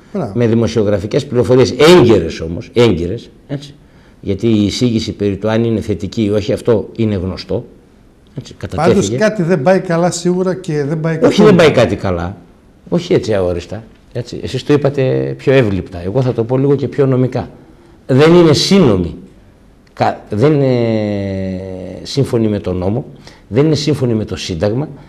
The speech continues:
Speaker 2: η γενομένη περικοπή στους ένστολους
Speaker 1: Η
Speaker 2: και θα
Speaker 1: πολιτική που ακολουθήθηκε σε
Speaker 2: και
Speaker 1: αυτό το θέμα. Η πολιτική
Speaker 2: η πολιτική,
Speaker 1: η οποία ακολου-,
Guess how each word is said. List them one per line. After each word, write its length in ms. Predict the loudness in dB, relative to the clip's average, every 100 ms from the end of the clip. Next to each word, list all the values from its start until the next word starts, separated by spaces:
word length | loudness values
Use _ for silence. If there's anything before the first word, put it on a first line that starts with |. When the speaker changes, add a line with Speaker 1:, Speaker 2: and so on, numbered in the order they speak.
| -20 -20 -6
Speaker 2:
η 80 | -2
γενομένη 760 | 0 2 2 2 2 4 2
περικοπή 800 | 0 -2 -4 -6 -6 -2 -2 -4 -16 -20
στους 300 | -16 -12 -8
ένστολους 400 | -6 -4 -4 0
Speaker 1:
Η 40 |
Speaker 2:
και 80 | 0
θα 60 |
Speaker 1:
πολιτική 300 | 0 0 0
που 140 | 0 0
ακολουθήθηκε 600 | -2 -4 -4 -4 -6 -2
σε 60 | 0
Speaker 2:
και 100 | 0
Speaker 1:
αυτό 120 | -2
το 20 | -6
θέμα. 200 | -8 -8 -12 -20 -20 -20 -4
Η 120 | -4
πολιτική 480 | -2 -4 -6 -6 0
Speaker 2:
η 40 |
πολιτική, 280 | 4 4 4
Speaker 1:
η 20 |
οποία 120 | 4
ακολου-, 340 | 4 2 2